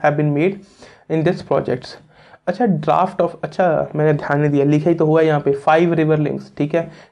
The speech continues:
गोदावरी कृष्णा, पेनार कावेरी, है ना, दाम-, अ, दमन गंगा पीर पंजल, पिंजल, पारी और तापी नर्मदा, इन सबको आपस में कनेक्ट किया जाएगा। अ,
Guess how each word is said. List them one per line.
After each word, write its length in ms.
गोदावरी 500
कृष्णा, 540
पेनार 300
कावेरी, 600
है 80
ना, 260
दाम-, 460
अ, 560
दमन 320
गंगा 260
पीर 220
पंजल, 320
पिंजल, 640
पारी 320
और 100
तापी 280
नर्मदा, 480
इन 120
सबको 280
आपस 280
में 140
कनेक्ट 340
किया 140
जाएगा। 320
अ, 120